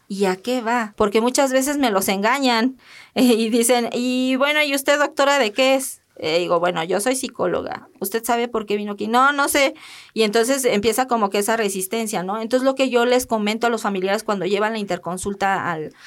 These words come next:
al consultorio para agendarle la cita, le digo, "Bueno, explíquele a su paciente a qué viene aquí, quién soy yo", para que él, por su propia voluntad, quiera venir, porque eso es lo más importante en una terapia. Si el paciente va a la fuerza, si el paciente no quiere ir,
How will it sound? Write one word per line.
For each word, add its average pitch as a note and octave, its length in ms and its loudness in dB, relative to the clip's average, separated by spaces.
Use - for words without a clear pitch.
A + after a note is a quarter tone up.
al F#3 160 -2
consultorio G3 800 0
para D#3+ 440 -2
agendarle F#3 500 -2
la G#3 120 0
cita, A3+ 460 -4
le G#3 80 0
digo, G3 220 6
"Bueno, F#3+ 360 0
explíquele G#3 760 -2
a A#3+ 100 0
su A3 140 -8
paciente G3 640 -6
a G3 160 -2
qué G#3 140 -4
viene F#3 240 -6
aquí, A#3 640 -6
quién G3 240 -6
soy G#3+ 200 -4
yo", A3 380 -2
para F#3+ 300 -2
que G#3 320 2
él, C#4+ 200 -6
por G#3 220 4
su G3 180 -6
propia A#3+ 380 0
voluntad, G3 720 -2
quiera A#3 240 0
venir, G#3 260 -2
porque G#3 180 -4
eso B3+ 140 -4
es C#4+ 40 -4
lo C4 80 0
más A#3 200 -4
importante G#3 480 -4
en G#3 80 -6
una G3 160 -6
terapia. E3 520 -6
Si A#3+ 160 0
el A3 80 2
paciente A#3 640 0
va G#3+ 100 0
a A3 60 0
la G#3 120 0
fuerza, G3+ 560 -2
si F#3 140 -4
el F3+ 100 -6
paciente G3 520 -4
no F#3+ 160 -8
quiere F#3 300 -2
ir, A3 200 -8